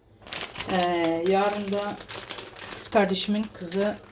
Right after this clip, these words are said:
çapraz bağları kopmuştu. Yarın ameliyat olacak. Kendisine buradan, e, çok geçmiş olsun diliyorum. Allah'ım inşallah ameliyatını tez zamanda sağlığına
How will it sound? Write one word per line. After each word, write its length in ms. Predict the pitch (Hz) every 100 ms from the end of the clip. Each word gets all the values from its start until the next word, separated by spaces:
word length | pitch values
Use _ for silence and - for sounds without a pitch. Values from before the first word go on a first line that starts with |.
| - - - - -
çapraz 460 | 202 185 202 196
bağları 380 | 202 190 196 202
kopmuştu. 520 | - 180 - 175 -
Yarın 380 | 190 180 180 175
ameliyat 440 | 175 175 185 185 185
olacak. 300 | 175 190 185 - - - - - - -
Kendisine 520 | 202 190 - 208 190
buradan, 320 | 190 190 180 - - - - - - - - -
e, 60 | 190 170 170 170
çok 220 | - 202
geçmiş 320 | 202 196 208 220
olsun 460 | 214 214 220 226 214 -
diliyorum. 480 | 202 190 202 196 233 254 - - - - - -
Allah'ım 360 | 196 208 208 208
inşallah 440 | 220 - 214 214 202 -
ameliyatını 580 | 202 208 208 202 214 214
tez 320 | - 233 190
zamanda 600 | 214 208 202 196 220 254 - - - - - - - - - -
sağlığına 760 | - 220 202 202 208 208 214